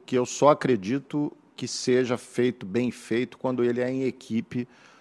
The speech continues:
com todos participando, com todos tendo a sua responsabilidade dentro do departamento. Isso, quem me conhece sabe que eu cobro muito, porque cada um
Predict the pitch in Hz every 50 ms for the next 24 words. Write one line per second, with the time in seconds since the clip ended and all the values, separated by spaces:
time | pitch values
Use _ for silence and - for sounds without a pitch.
0 | _ - - 131 127 - - - 139 151 147 131 - - - 123 110 - - -
1 | - - 113 - _ - 110 120 123 123 117 113 - _ _ _ _ - - 127
2 | 120 - - - 143 147 156 139 131 - - - 131 127 127 120 110 - - -
3 | 127 113 113 110 - - 110 - - 120 101 98 101 95 85 101 107 113 113 98
4 | 92 90 98 107 107 - 92 92 90 92 98 - - 104 95 - - 87 85 95
5 | 110 117 117 113 - _ - - - - - _ _ - 113 110 - - 120 -
6 | - 131 131 131 131 - - 120 120 123 120 - - - - 120 120 117 110 -
7 | - 113 107 - - 120 120 127 117 113 110 101 101 113 123 135 131 - - -
8 | - _ _ _ _ _ _ _ _ _ - - 95 - - 123 107 - - 135
9 | 131 135 120 123 120 120 135 143 139 127 117